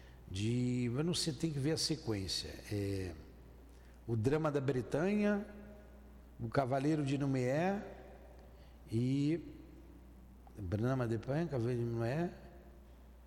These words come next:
qual é o outro? São três livros, vem contando a história dela. A gente vai estudar aqui, vou ter que ler, né? Mais uma lei-,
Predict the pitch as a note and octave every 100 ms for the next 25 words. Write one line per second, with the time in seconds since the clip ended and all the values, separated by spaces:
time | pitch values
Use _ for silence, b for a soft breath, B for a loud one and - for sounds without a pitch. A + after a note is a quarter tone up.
0 | - - - G#3 F3+ A2+ G2 - - -
1 | - - - - - - - B B B
2 | B - C#3+ C3 A3 G3+ D3 C3 F#2+ F2+
3 | B2 B2+ C#3 A#2+ D3 D3 - - C#3 C#3+
4 | G2+ E2+ - - - B B B B B
5 | - F#2+ A#2+ B2 C3 C3 - C3+ E3+ D3
6 | A2 F#2+ A2+ C#3+ A#3 G3+ C#3+ C3 A#2+ B2
7 | A2+ C#3 C3+ C#3+